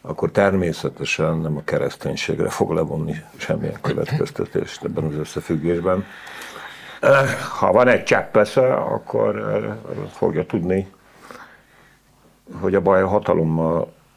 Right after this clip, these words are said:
a jelenlegi végrehajtó hatalommal van, ami nem először történik már meg a történelemben, hogy a végrehajtó hatalom, a hatalmat gyakorlók valamely ideológiát akár,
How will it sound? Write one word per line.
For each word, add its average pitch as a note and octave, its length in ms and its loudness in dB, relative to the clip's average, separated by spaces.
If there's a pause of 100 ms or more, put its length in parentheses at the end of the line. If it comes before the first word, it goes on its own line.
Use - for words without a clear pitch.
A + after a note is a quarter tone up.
a E2 140 -2
jelenlegi F2 440 2
végrehajtó E2 520 0
hatalommal D#2+ 600 0
van, C#3+ 320 -2
ami C#2+ 520 -4 (1200)
nem G#2 220 6
először G#2 760 4
történik G#2+ 680 0
már G2 220 2
meg F#2+ 160 2
a F2+ 80 0
történelemben, G2 760 2
hogy F2+ 120 2
a F2+ 80 0
végrehajtó F2+ 640 0
hatalom, E2+ 500 0
a E2 60 -2
hatalmat E2 420 0
gyakorlók E2+ 760 -2 (480)
valamely F2+ 380 2
ideológiát D#2+ 960 -2
akár, - 600 -4